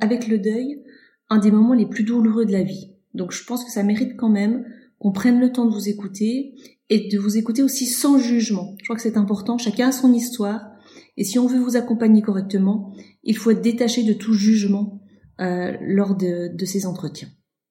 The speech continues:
Donc lors de ce premier rendez-vous, il faut que vous puissiez vous exprimer librement, poser aussi toutes les questions que vous souhaitez, et l'avocat doit, lors de ce rendez-vous, vous expliquer clairement et simplement les procédures de divorce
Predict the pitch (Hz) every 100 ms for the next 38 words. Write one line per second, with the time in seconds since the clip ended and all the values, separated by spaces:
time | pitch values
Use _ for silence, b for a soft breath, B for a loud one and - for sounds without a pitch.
0 | _ - 196 247 247 226 226 - 202 185
1 | 170 170 185 262 359 B B B B _
2 | - 262 262 226 202 208 214 185 175 -
3 | - 175 170 170 185 165 180 196 302 -
4 | - _ - 277 262 247 233 - 214 202
5 | 185 180 190 175 165 - 175 214 320 -
6 | - b b b b b _ - 262 254
7 | 208 202 269 339 202 175 185 220 254 247
8 | 240 202 175 180 190 269 - 233 233 247
9 | - 226 202 165 - - 220 269 277 220
10 | 196 196 - 175 196 180 - 185 233 269
11 | 175 160 - - 285 262 214 233 185 160
12 | 160 175 262 -